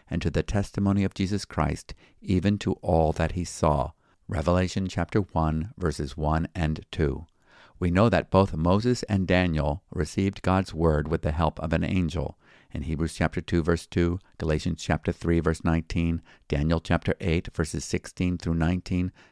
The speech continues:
Daniel chapter nine, verses twenty-one through twenty-three.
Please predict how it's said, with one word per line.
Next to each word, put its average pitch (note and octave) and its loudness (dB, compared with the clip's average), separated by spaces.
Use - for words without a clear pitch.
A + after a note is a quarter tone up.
Daniel D2+ 0
chapter D#2 -2
nine, E2+ 2
verses E2 -4
twenty-one F2 -2
through D#2+ 0
twenty-three. E2 -2